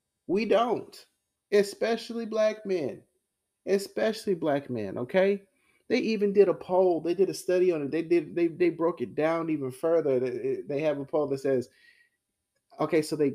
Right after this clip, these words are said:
they did a poll. They asked, had a questionnaire of why men don't go to the doctor, okay?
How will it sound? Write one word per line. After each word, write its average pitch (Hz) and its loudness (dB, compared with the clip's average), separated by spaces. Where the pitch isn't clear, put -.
they 139 2
did 170 4
a 185 2
poll. 131 0
They 123 0
asked, 151 0
had 170 -2
a 170 -6
questionnaire 135 -4
of 110 -8
why 151 4
men 160 2
don't 139 0
go 123 2
to 123 -8
the 117 -4
doctor, 98 -8
okay? 143 2